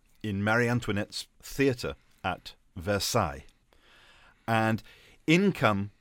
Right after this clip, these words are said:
all the members of Louis the sixteenth's court to come and see this new opera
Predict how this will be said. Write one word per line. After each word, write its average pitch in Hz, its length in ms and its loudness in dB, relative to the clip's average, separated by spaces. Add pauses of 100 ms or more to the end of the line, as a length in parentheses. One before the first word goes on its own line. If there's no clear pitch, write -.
(160)
all 123 320 -4
the 110 240 -4
members 110 480 0
of - 320 -4 (360)
Louis 120 340 -4
the 104 140 -6
sixteenth's - 800 -8
court - 600 -2 (400)
to 117 100 -6
come 127 260 -2
and 143 140 -2
see 104 200 -4
this 98 300 -6
new 107 400 -2
opera 131 420 -4